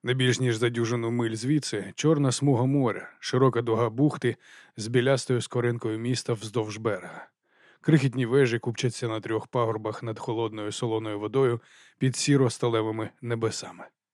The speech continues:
«Вестпорт», промовив Любчик,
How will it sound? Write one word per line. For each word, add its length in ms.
«Вестпорт», 580
промовив 500
Любчик, 460